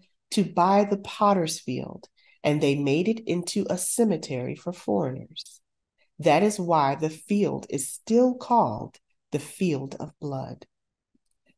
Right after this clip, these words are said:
This fulfilled the prophecy of Jeremiah that says,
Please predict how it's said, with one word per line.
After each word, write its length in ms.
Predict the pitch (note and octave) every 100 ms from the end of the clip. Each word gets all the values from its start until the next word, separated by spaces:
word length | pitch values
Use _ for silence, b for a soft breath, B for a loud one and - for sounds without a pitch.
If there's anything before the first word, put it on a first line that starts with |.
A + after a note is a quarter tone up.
| _
This 320 | D3 D3 D3+
fulfilled 540 | - F3 E3+ F3+ F3+ F3+
the 80 | F#3
prophecy 760 | - G#3+ G3+ G#3+ G3+ A3 G#3+
of 200 | E3+ C#3
Jeremiah 720 | D3+ E3 F#3 G3 G3 D#3 C#3+ C#3+
that 180 | D#3 -
says, 640 | - E3+ C#3+ C#3 D#3+ -